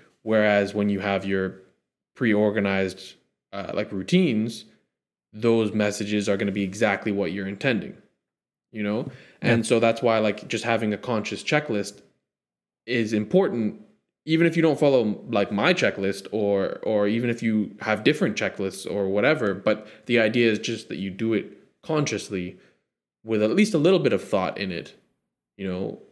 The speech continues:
Speaker 1: like, just so that you can have, like, some sort of a,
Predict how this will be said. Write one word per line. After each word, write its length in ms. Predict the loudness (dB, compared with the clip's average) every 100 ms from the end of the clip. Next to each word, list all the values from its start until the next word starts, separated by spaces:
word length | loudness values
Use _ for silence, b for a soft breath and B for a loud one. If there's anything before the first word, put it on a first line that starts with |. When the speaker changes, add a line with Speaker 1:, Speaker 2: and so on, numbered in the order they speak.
| _ _ _ _ _ _ _ _
Speaker 1:
like, 240 | -4 -4 0
just 220 | 0 0
so 80 | 0
that 540 | 2 2 -2 -12 -20 _ _ _
you 180 | -10 -6
can 140 | -4 -2
have, 440 | 0 0 -2 -8
like, 200 | -6 -6
some 200 | -4 -4
sort 160 | -2 -2
of 120 | -2
a, 480 | 0 2 2 0 -4